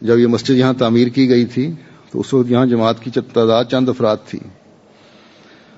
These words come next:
اب اللہ تعالیٰ کے فضل سے آپ سینکڑوں میں ہیں اور انشاءاللہ ہزاروں سے اوپر چلے جائیں گے۔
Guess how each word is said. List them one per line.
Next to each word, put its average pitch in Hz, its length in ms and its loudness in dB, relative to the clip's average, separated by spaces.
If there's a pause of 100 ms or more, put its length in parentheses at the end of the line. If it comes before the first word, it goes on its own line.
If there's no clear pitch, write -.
(100)
اب 120 260 -4
اللہ 123 140 2
تعالیٰ 123 280 0
کے 123 60 -2
فضل 123 200 0
سے 123 160 0
آپ 117 220 2 (1200)
سینکڑوں 113 380 0
میں 117 140 2
ہیں 117 300 -2 (720)
اور 107 180 -4
انشاءاللہ 110 320 0
ہزاروں 107 340 0
سے 113 100 -2
اوپر 123 160 -4
چلے 123 220 0
جائیں 101 220 -4
گے۔ - 80 -8